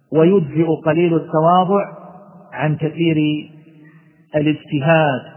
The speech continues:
وقد جاء عن الحسن البصري رحمه الله نحو ذلك،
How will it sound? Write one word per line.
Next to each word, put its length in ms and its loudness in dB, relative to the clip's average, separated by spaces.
وقد 240 -4
جاء 160 0
عن 260 -2
الحسن 580 -4
البصري 500 0
رحمه 420 -2
الله 420 0
نحو 300 0
ذلك، 440 0